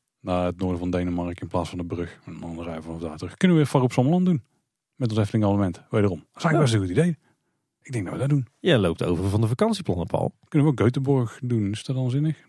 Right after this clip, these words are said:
Speaker 1: Niet echt. Dat is wel uit de richting.
Speaker 2: Oh, Göteborg is zo leuk.
Speaker 1: Moet wel wat in te passen zijn, denk ik.
Speaker 2: Ik heb
Speaker 1: Eh,
Speaker 2: voor, ik heb, ik heb voor twee weken aan tips voor je voor Göteborg. <laughs> Dus misschien komen wij elkaar daar dan wat nog wel tegen. Ergens onderweg, Paul, zit ik me net te bedenken.
Speaker 1: Ja, zo'n vakantie gaat er naar het noorden bij jullie?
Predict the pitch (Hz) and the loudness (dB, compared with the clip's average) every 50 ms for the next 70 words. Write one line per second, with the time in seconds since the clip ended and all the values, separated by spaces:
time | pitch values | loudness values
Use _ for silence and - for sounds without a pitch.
0 | _ - 110 92 85 - - - _ - 98 92 98 98 101 98 92 101 90 85 | _ -10 -8 -8 -8 -10 -14 -18 _ -12 -8 -6 -4 -4 -4 -4 -4 -4 -6 -8
1 | - - - - - - 101 101 - 98 95 87 87 82 90 92 85 - - 90 | -10 -14 -12 -6 -2 -2 0 0 2 2 2 2 2 2 0 0 0 -2 -2 -2
2 | 85 82 82 - - - _ _ _ _ _ _ _ _ _ _ _ _ _ _ | -2 -2 -4 -6 -10 -16 _ _ _ _ _ _ _ _ _ _ _ _ _ _
3 | _ _ _ _ _ _ 107 107 104 101 98 95 92 95 - - - - 101 - | _ _ _ _ _ _ -4 -2 0 2 2 2 0 -2 -6 -12 -10 -10 -10 -10
4 | - - 95 90 - - 82 85 82 82 85 85 82 80 85 - - - - 110 | -8 -10 -10 -8 -8 -8 -10 -10 -10 -10 -12 -12 -12 -14 -16 -18 -20 -16 -12 -2
5 | - - 165 175 175 175 175 170 - 147 151 - - - - - 151 131 - - | 2 4 6 8 8 8 8 8 6 4 4 4 2 0 2 4 2 2 4 4
6 | 147 185 190 175 170 170 151 131 139 135 139 139 - 120 98 - - - 90 87 | 4 6 6 4 4 2 2 2 2 2 2 2 2 0 0 0 -2 -2 0 2
7 | 87 90 92 - 110 95 92 92 90 - - 92 - - - - 104 - - - | 2 0 2 0 0 2 2 2 2 2 0 -2 -2 -2 -2 -2 -2 -2 -4 -6
8 | - - - - - - - - _ _ _ _ _ _ _ 156 - 95 147 - | -8 -10 -8 -8 -8 -8 -8 -10 _ _ _ _ _ _ _ -2 -2 -2 2 2
9 | 98 87 82 78 80 85 85 - 82 80 82 85 85 82 82 82 82 82 90 - | 2 2 2 0 -4 -6 -2 -2 -2 0 0 -2 -2 -2 -2 -4 -4 -4 -6 -4
10 | - 92 92 - 175 208 208 202 208 214 220 180 139 117 107 - - 101 95 87 | -2 -4 0 0 0 0 2 0 0 0 0 0 0 0 0 -2 -2 -2 -2 -2
11 | 82 - - - - - 170 170 185 175 131 113 98 90 87 - 92 87 87 85 | -2 -4 -4 -2 -2 0 0 0 0 0 0 0 0 -2 -2 -2 -2 -2 -2 -2
12 | 80 - - 95 - _ _ _ _ 127 135 151 139 120 147 147 143 139 135 127 | -4 -6 -10 -14 -16 _ _ _ _ 0 2 2 2 4 2 2 2 2 0 0
13 | - 147 139 131 139 131 139 135 - 143 143 139 139 147 151 151 151 143 147 151 | 0 2 2 2 2 2 0 0 2 2 2 2 4 4 4 4 4 4 4 4
14 | 160 170 143 | 4 2 0